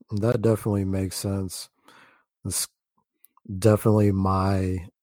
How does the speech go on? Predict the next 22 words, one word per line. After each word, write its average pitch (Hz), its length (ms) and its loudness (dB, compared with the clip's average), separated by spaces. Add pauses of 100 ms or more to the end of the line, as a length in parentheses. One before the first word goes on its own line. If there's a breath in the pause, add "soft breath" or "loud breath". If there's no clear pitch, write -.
(200)
"I 101 160 2
have 98 240 2
no 98 160 0
reason 95 420 0
to 87 80 -4
think 92 300 -6
this 90 240 -8
way, 92 260 -6
but 87 200 -10
I'm 87 180 -8
gonna 90 160 -10
try 87 260 -10
to 82 140 -12 (120)
think 87 220 -12
this - 260 -12
way" 82 360 -14 (200)
type 80 300 -10 (1160)
scenario 76 640 -10
for - 180 -12
me, 80 260 -12 (140)
I 101 80 -10
guess. 90 360 -10